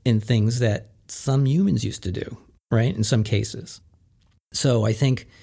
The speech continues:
learning all the basics first is gonna help you apply these new technologies or methodologies that are gonna be coming down the pike, and not to leap ahead too quickly.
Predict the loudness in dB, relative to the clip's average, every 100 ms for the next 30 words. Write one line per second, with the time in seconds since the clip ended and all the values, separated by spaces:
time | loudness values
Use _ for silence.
0 | -20 -20 -20 _ -2 2 4 2 2 2
1 | 2 0 2 0 0 -2 -4 0 2 2
2 | -2 -4 0 0 2 0 2 0 0 0
3 | 0 2 2 0 -2 -8 -4 0 2 2
4 | 2 2 2 -2 -6 _ -4 0 2 2
5 | 2 2 0 -2 -8 -14 _ 0 2 0
6 | 0 2 2 0 0 0 0 0 0 0
7 | 0 2 0 0 -2 -2 -4 -12 _ _
8 | _ _ -6 0 2 0 0 2 2 0
9 | 0 0 0 -2 -2 -2 -4 -6 -12